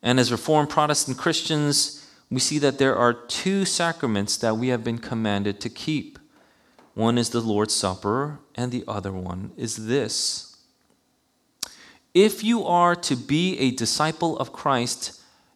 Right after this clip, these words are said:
you need to be baptized. On Pentecost, after Peter's sermon, the people were cut to the heart,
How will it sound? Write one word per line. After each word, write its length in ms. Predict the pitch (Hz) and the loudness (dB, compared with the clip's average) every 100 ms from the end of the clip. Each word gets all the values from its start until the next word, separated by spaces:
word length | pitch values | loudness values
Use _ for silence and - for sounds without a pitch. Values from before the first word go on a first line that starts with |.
| _ | _
you 460 | 113 131 156 160 160 | -2 2 4 4 2
need 560 | 131 131 135 139 135 - | 0 0 0 -2 -6 -6
to 160 | 113 | -6
be 520 | 107 117 120 120 120 - _ _ _ - | -2 0 2 0 -4 -10 _ _ _ -6
baptized. 840 | 98 95 - 87 82 85 - - - _ _ _ _ _ _ _ _ _ - - - - | -4 -4 -6 -10 -10 -12 -14 -16 -20 _ _ _ _ _ _ _ _ _ -18 -18 -20 -2
On 160 | 123 117 | 2 2
Pentecost, 760 | - 160 156 165 156 - - | 2 0 4 4 4 2 -4
after 380 | 143 147 - 165 | 2 2 2 -2
Peter's 440 | - 165 147 127 - | -2 -2 2 2 2
sermon, 680 | - 180 170 156 143 139 - _ _ _ - | 0 2 4 2 2 -4 -12 _ _ _ -4
the 80 | 127 | -4
people 400 | - 196 185 147 | -2 -2 2 4
were 140 | 127 | 4
cut 520 | 123 - - 269 262 | 2 -6 0 0 0
to 100 | - | 2
the 100 | 220 | 2
heart, 680 | - - 240 220 104 - - | 0 2 4 6 4 0 -12